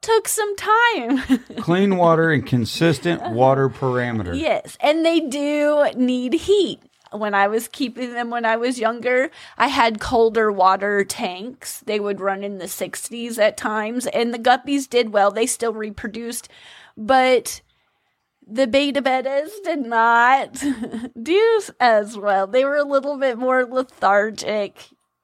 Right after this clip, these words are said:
Speaker 1: They didn't, they, they were still active, but they weren't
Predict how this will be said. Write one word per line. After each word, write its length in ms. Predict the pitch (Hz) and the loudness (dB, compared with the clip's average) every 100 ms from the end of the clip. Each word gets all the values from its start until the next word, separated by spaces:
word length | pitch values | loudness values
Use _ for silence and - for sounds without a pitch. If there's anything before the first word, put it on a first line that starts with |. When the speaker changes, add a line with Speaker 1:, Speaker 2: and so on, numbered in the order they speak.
| _ - | _ -10
Speaker 1:
They 140 | 185 | -8
didn't, 480 | 214 233 220 220 196 | -2 -2 -4 -8 0
they, 240 | 247 226 - - - | 0 0 -8 -14 -2
they 140 | 302 | 2
were 120 | 311 | 2
still 280 | 320 277 262 | 0 2 2
active, 460 | 220 226 226 240 226 | 2 0 0 0 0
but 160 | 220 185 | -2 0
they 140 | 226 | 0
weren't 320 | 220 214 190 | 2 -2 -2